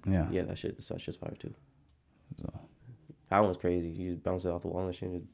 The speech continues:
Speaker 1: Boom.
Speaker 2: Boom. Yeah. No, and, um, I, you, you seen him play. I've,
Speaker 1: Yeah.
Speaker 2: I know
Speaker 1: No,
Speaker 2: the
Speaker 1: he's
Speaker 2: guy
Speaker 1: filthy,
Speaker 2: for
Speaker 1: he's
Speaker 2: whatever.
Speaker 1: filthy, he's filthy, filthy.
Speaker 2: Uh, shout out to Marco, fucking rat. <laughs> Guy's a fucking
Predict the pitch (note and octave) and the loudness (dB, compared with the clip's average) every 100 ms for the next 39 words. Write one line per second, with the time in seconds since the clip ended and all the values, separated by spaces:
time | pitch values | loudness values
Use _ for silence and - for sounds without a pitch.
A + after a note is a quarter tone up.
0 | - - - A2+ B2+ G2+ G#2 E2+ F2+ - | -18 -14 4 8 8 10 8 8 4 2
1 | - - A3 - - - - - - G2+ | -2 0 0 -6 -20 -20 -12 4 8 8
2 | F#2+ D#2 - - - - F2 A2+ A#2+ A2+ | 8 4 -2 -18 -16 0 6 10 10 10
3 | A2+ A2+ A2 G#2 F#2 - - - C3+ A#2 | 10 10 10 10 6 -2 0 8 10 10
4 | - D2+ G2 - E2 A#2 A#2 - B2 A#3 | 4 -6 -8 -2 4 4 4 6 10 10
5 | - A2+ G2+ F#2+ D#2 G#2+ D#3+ G2+ F2 C#3+ | 10 8 8 8 8 8 10 10 10 10
6 | C3 C3 C#3+ A2+ A#2+ A#2 A2+ A2 A2+ A2 | 10 10 12 12 12 12 10 10 10 10
7 | A2+ G#2+ G#2 - F2+ - E2 F2+ E2+ - | 10 10 8 6 0 -2 -4 -4 -4 -2
8 | - F#2+ G2 F#2 A2 - - - A2 G#2+ | 8 10 10 8 4 -4 -2 6 10 10
9 | G#2 G#2 G#2 G#2 F#2+ F#2 F#2+ G#2 - - | 8 8 10 8 8 8 8 4 -6 -6
10 | - A2+ - G#2+ - E2+ D2 F#2+ G2+ - | -4 2 10 10 10 10 12 10 8 2
11 | - D#3 D#3 - - - - - - - | 4 8 8 6 -2 -2 -4 -6 -10 -6
12 | - - - - - - - - - - | -6 -6 -18 -20 -18 -12 8 8 8 -4
13 | - - - - - - - - - | -6 -2 2 4 4 0 4 4 4